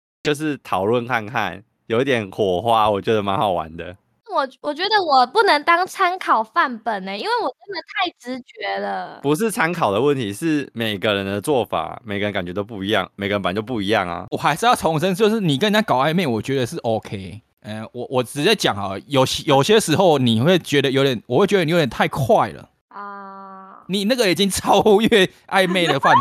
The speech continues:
Speaker 3: 畴了。
Speaker 1: <laughs> 朋友是这样，我只会提醒他说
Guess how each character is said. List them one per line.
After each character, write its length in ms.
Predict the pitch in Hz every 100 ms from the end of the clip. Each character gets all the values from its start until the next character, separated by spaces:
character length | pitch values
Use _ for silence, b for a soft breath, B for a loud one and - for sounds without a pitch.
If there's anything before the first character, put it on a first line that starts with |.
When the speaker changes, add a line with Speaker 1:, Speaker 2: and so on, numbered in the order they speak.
| 1047
Speaker 3:
畴 200 | 92 92
了。 160 | 90 -
Speaker 1:
<laughs> 80 | 117
朋 100 | 135
友 160 | 123 104
是 140 | 117
这 140 | 113
样， 200 | 110 101 b b b
我 160 | 123 160
只 80 | 180
会 80 |
提 100 | 180
醒 180 | 147 113
他 200 | 123 117
说 400 | 120 117 110 113